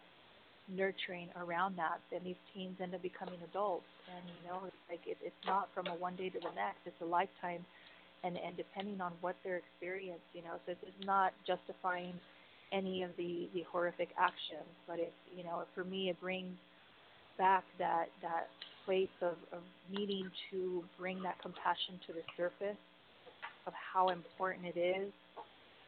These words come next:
to educate and teach our children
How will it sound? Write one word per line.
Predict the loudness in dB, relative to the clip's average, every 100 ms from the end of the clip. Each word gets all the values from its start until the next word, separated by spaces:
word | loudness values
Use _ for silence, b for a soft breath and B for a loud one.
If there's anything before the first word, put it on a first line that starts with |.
| -8
to | 2 2 4 0 -4 -4
educate | -2 -2 -6 -4 0 0
and | -2 -10 -14
teach | -12 -6 -2 -2
our | -4 -2
children | -2 -2 -4 -6